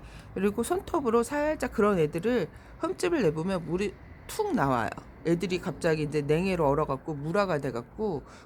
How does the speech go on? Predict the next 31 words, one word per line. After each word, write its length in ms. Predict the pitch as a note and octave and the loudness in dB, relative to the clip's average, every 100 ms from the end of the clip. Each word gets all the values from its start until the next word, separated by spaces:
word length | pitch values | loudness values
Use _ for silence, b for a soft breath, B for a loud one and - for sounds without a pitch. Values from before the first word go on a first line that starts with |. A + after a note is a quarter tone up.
| - | -8
물이 300 | E3 G3 F#3+ | -4 -2 -2
많이 480 | G#3+ - - C#4+ C#4+ | -4 -4 -4 -4 0
생긴 300 | G#3 D#3+ C3+ | 0 0 -2
거죠. 220 | C3 C#3 | -2 -4
그러니까 420 | B2+ - - - B - | -6 -10 -10 -10 B -2
물음이 320 | E3+ G#3 G3+ | 0 2 2
온 140 | D3+ D3 | 2 2
것처럼, 520 | D#3+ - B2+ F#2+ - B B - - - | 2 0 -6 -6 -10 B B -20 -20 -8
어, 140 | D3 C#3 | -6 -2
더 160 | D#3 | -2
심하게 460 | E3 A#3+ A#3 F#3+ E3 | -2 0 0 0 0
물이 260 | C3 C#3 | 0 -2
나옵니다. 640 | C3+ A#2 A#2+ B2 A#2 D#3+ G3 B B | -4 -4 -4 -6 -6 -6 -6 B B
목대도 420 | - E3 - G#3 G3 | -4 -2 0 0 0
이렇게 180 | E3 | -2
만져보면 760 | E3 C3 C#3+ D#3 C#3 F3+ G#3 F#3 | 0 2 2 0 0 0 -2 -2
단단함이 600 | C4 F4 F4 F4 B3+ D#3 | -2 -2 -2 -2 -2 -2
없어졌어요. 540 | - D3+ C3+ - - - | -4 -6 -6 -8 -16 -12
뭔가 540 | C#3+ D#3+ G3+ A#3 A#3+ G3 | 0 4 4 2 2 0
약간 340 | D3 D#3+ D#3+ | 0 -4 -6
좀 160 | G3 D3 | -4 -4
이상해요. 400 | E3 C#3 A#2+ G2+ - B B B B | -2 -2 -2 -6 -10 B B B B
그리고 420 | - G#3+ G#3 C4+ C#4+ | -2 -2 0 0 2
한 140 | D4 | 2
이, 100 | E3+ | 2
삼 240 | G#3+ G#3+ | 2 2
일 80 | G#3 | 2
지나면 580 | G3 D#3+ D#3 F3 A#3 E3 B B B - | 0 -2 0 0 0 -2 B B B -2
약간 300 | A3+ - G3 | -2 2 0
이렇게 300 | - - F3+ | 0 -2 0
뭔가 580 | E3+ G#3+ G#3 G3 F3 | 2 0 4 4 4